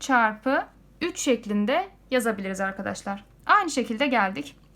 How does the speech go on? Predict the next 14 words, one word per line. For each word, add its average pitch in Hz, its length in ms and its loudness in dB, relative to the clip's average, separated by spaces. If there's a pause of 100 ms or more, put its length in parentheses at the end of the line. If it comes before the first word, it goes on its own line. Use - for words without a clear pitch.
(680)
Elliyi 285 380 2
asal 247 280 2
çarpanlarına 294 600 2
ayıralım. 294 440 0
Yine 294 480 4
en 269 160 2
küçük 269 280 -8
ikiye 240 300 0
bölünür. 294 400 2 (1160)
Devam 226 340 4
ediyorum. 277 380 2
Elliyi 277 360 4
ikiye 277 240 2
böldüm. 220 400 -2